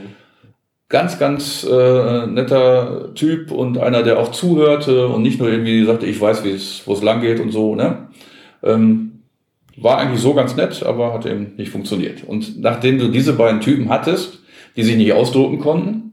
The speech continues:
aus verschiedenen, aus Charaktereigenschaften her, waren die nicht in der Lage, A, zu toben am, am Spielfeldrand oder mal eine Emotion darüber zu bringen und B, sprachlich nicht in der Lage, sich irgendwie mitreißend auszudrücken.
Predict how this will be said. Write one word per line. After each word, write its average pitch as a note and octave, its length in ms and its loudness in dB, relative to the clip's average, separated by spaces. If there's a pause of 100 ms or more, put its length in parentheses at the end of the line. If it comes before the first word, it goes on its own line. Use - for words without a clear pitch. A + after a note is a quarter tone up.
aus - 180 -6
verschiedenen, A#2+ 420 -6
aus A2+ 120 -8
Charaktereigenschaften D3 1500 0
her, C#3 200 2
waren A#2+ 120 0
die A#2+ 80 -2
nicht A#2 160 -4
in A2 60 -2
der G2 100 0
Lage, C3 380 2
A, B2 280 2
zu A#2+ 120 -6
toben C#3+ 480 2
am, A#2+ 240 2
am A#2 120 0
Spielfeldrand B2 560 0
oder A2+ 120 0
mal A2 240 0 (260)
eine A2 80 -4
Emotion A2+ 340 0
darüber C#3+ 320 2
zu C#3 200 -4
bringen C3+ 360 0
und A2+ 200 -4
B, B2+ 280 4
sprachlich C#3+ 460 -2
nicht D3 120 -4
in D3 60 -6
der C#3 100 0
Lage, C#3 260 2
sich C3 280 -6
irgendwie B2 600 -4 (380)
mitreißend B2 640 0
auszudrücken. C#3+ 800 -2